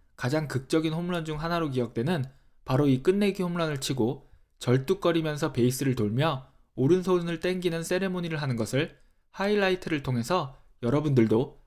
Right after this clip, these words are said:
많이 보셨을 것입니다. 커크 깁슨은 이천십 년부터 이천십사 년까지 애리조나의 감독직도 수행했었는데요. 바로 이 커크 깁슨이 무슨 일인지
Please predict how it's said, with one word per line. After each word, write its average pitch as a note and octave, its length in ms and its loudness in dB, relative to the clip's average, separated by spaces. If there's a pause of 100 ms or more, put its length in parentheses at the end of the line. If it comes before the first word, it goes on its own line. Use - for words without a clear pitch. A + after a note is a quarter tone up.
많이 B2 280 2
보셨을 C3+ 380 0
것입니다. G#2 640 -2 (760)
커크 G#3+ 300 0
깁슨은 D3 600 0
이천십 E3 440 -4
년부터 C#3 580 0
이천십사 C#3 580 -4
년까지 D#3+ 640 -2 (200)
애리조나의 F3 480 2
감독직도 C#3+ 600 -4
수행했었는데요. C#3 960 -2 (320)
바로 C#3+ 240 2
이 D3 140 2
커크 G3+ 240 -2
깁슨이 E3 580 -4 (200)
무슨 C3+ 340 0
일인지 A#2 540 0